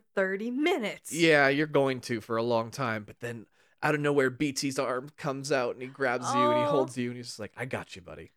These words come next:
Speaker 1: Oh, that's terrifying. Oh, that, is that the scene that I saw?
Speaker 2: Yeah, yeah, you did see that
Speaker 1: I
Speaker 2: scene.
Speaker 1: was like,
Speaker 2: Yeah,
Speaker 1: "Wait, that sounds
Speaker 2: yeah, it's,
Speaker 1: familiar."
Speaker 2: it's a
Speaker 1: The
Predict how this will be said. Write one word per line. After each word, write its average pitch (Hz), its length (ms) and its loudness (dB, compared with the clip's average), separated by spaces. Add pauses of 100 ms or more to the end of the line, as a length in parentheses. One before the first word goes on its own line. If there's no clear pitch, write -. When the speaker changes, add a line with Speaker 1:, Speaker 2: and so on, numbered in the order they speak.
(140)
Speaker 1:
Oh, 311 160 4
that's 247 200 0
terrifying. 185 560 -2 (240)
Oh, 262 100 4
that, 247 100 0 (220)
is 311 100 -2
that 427 100 0
the 508 60 0
scene 453 160 0
that 415 100 -2
I 381 80 0
saw? 359 380 -2 (120)
Speaker 2:
Yeah, 180 220 8 (100)
yeah, 175 120 6
you 156 120 8
did 151 140 0
see 147 80 -2
that 120 160 -4
Speaker 1:
I - 20 -8
Speaker 2:
scene. 101 120 -4
Speaker 1:
was 95 100 -8
like, - 80 -4
Speaker 2:
Yeah, 117 140 2
Speaker 1:
"Wait, 98 80 0
that - 160 -4
sounds - 180 0
Speaker 2:
yeah, 104 140 0
it's, 107 120 -4
Speaker 1:
familiar." - 100 -2
Speaker 2:
it's - 60 0
a 131 60 2
Speaker 1:
The 131 40 2